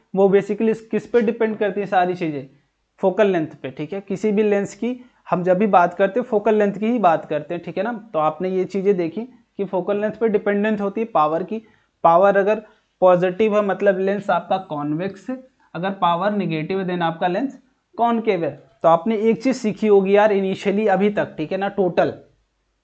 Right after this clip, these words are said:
कि हम किसी भी फॉर्मूले का यूज़ कर रहे हैं अगर, तो वो with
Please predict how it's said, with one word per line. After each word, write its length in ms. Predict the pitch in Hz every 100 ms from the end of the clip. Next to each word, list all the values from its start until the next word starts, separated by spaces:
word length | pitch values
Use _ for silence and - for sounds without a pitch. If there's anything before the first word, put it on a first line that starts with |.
| _ _ _ _ - _ _ _ _ _ _ _
कि 140 | 226
हम 360 | 220 226 226 -
किसी 260 | 208 208 226
भी 120 | 220
फॉर्मूले 560 | 196 190 190 190 202 208
का 120 | 214
यूज़ 380 | 196 190 196 -
कर 160 | 185
रहे 360 | 180 180 185 196
हैं 240 | 165 208
अगर, 320 | 170 135 151 156 _ _ _ _ _ _ _
तो 80 | 196
वो 440 | 180 214 240 240 190
with 320 | 170 214